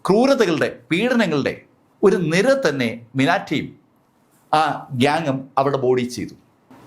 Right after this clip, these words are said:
അങ്ങനെ മുന്നോട്ട് പോയപ്പോൾ ഒരുത്തന് ഒരു ഐഡിയ, ആ ഐഡിയ ഉടൻ അവർ നടപ്പിലാക്കി. ആ ഐഡിയ അവർ നടപ്പിലാക്കാനായി വാങ്ങിച്ചു കൊണ്ടുവന്നത് ഒരു ബാഗാണ്. ആ ബാഗിനകത്തേക്ക് അവളെ കയറ്റി സിബം കിട്ടും.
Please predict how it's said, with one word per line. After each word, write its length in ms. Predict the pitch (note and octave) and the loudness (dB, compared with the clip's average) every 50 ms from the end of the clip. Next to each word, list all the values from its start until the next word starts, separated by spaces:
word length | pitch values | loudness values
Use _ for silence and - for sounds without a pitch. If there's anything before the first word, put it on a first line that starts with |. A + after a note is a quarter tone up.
| - - | 0 0
അങ്ങനെ 360 | A#3+ D4 D#4+ F4 F4 E4 D#4+ D#4+ - | 0 2 2 0 2 0 0 -2 0
മുന്നോട്ട് 340 | G#3 G#3+ A3 B3 D4 C4+ - | 0 2 2 2 2 2 2
പോയപ്പോൾ 540 | - F3+ F3+ F3+ F3+ F3+ F3+ A2 - - - - _ _ _ _ _ _ _ _ _ _ _ _ _ G#3+ | 2 2 2 2 2 0 0 -2 -2 -6 -12 -20 _ _ _ _ _ _ _ _ _ _ _ _ _ 2
ഒരുത്തന് 520 | A#3+ C#4+ C4 - C4 G#3 E3+ D3 C#3 - - - - | 2 4 2 0 0 0 0 -2 -2 -6 -10 -2 0
ഒരു 120 | F#3 F#3+ D3 | 2 2 4
ഐഡിയ, 360 | B2 C3 C3+ C3+ A2+ - - - - _ _ _ _ _ _ _ _ _ - - - - | 2 2 0 -2 -4 -6 -8 -12 -20 _ _ _ _ _ _ _ _ _ -20 -20 -2 0
ആ 200 | G#3 C#4+ D#4 C4+ | 2 2 2 2
ഐഡിയ 460 | B3 C#4 D4 D4 A#3+ F#3+ D#3 - - - | 0 0 2 2 2 2 2 -2 -4 -2
ഉടൻ 200 | G#3 C4 D4 C#4 | 0 2 2 2
അവർ 200 | A#3 F#3+ F#3 F3 | 2 0 0 0
നടപ്പിലാക്കി. 540 | E3 D3 C3+ C3+ - C#3+ B2 G#2+ - - - - _ _ _ _ _ - _ G3+ | 0 0 0 -2 -2 -2 -2 -2 -4 -10 -18 -20 _ _ _ _ _ -2 _ 0
ആ 180 | B3+ D4 C#4+ B3+ | 2 2 2 0
ഐഡിയ 240 | C#4 D#4+ D#4+ D#4+ | 0 2 2 2
അവർ 240 | D#4 - - A3+ A3+ | 2 2 2 0 2
നടപ്പിലാക്കാനായി 840 | A#3 G3+ F3+ G3 G#3 - A#3+ A#3 A#3 A3+ A3 G#3+ G3+ F3 B2 - - - _ _ _ _ _ _ _ _ _ _ | 2 2 2 2 2 2 0 0 0 0 0 0 0 0 -2 -4 -10 -16 _ _ _ _ _ _ _ _ _ _
വാങ്ങിച്ചു 440 | D#3 D#3+ E3+ G#3 B3 C#4 A#3+ - C4+ | 0 2 2 2 0 -2 -2 0 0
കൊണ്ടുവന്നത് 520 | A#3 G3+ F#3 F#3+ F3 F3+ F3+ D#3+ E3 E3 E3 - | 0 2 2 0 0 0 2 2 2 0 0 -2
ഒരു 360 | F3 E3 F3 E3 D#3+ - - - | 0 2 2 2 0 -4 -10 -6
ബാഗാണ്. 580 | A2 G#2+ A#2 B2 C3+ D#3 D3+ B2 F2+ - - - _ _ _ _ _ _ _ _ _ | -2 0 0 2 2 0 0 -2 -6 -6 -10 -18 _ _ _ _ _ _ _ _ _
ആ 60 | A3 | 0
ബാഗിനകത്തേക്ക് 680 | B3 A3+ A3 A#3 D4 C#4+ D#4+ D#4 C#4+ C#4 C#4 C#4 B3 A#3+ | 2 2 2 0 0 0 0 0 0 0 -2 0 0 2
അവളെ 160 | G3+ G3 G3 | 2 0 0
കയറ്റി 460 | F#3+ F3 F3 F3+ F3 - A#3 - - - _ | 0 0 -2 -2 -2 -6 -8 -10 -12 -18 _
സിബം 400 | - - G3 F3+ F3 A#3+ F3 C3 | -8 -6 -4 0 0 0 0 0
കിട്ടും. 220 | G#2 - F#2 - | -8 -12 -16 -20